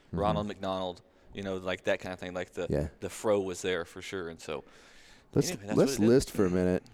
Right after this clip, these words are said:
Speaker 1: for those listeners, like, advantages of being redhead.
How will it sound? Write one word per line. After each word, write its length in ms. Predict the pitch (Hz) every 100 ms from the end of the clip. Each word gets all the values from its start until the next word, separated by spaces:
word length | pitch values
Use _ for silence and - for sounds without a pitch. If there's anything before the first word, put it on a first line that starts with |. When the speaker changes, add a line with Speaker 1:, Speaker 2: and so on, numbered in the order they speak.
| - - - -
Speaker 1:
for 160 | -
those 300 | 87 90 87
listeners, 560 | 87 92 - 87 - - - -
like, 180 | 85 78
advantages 540 | 87 101 104 92 87 87
of 100 | 85
being 240 | 90 80
redhead. 480 | 87 82 80 67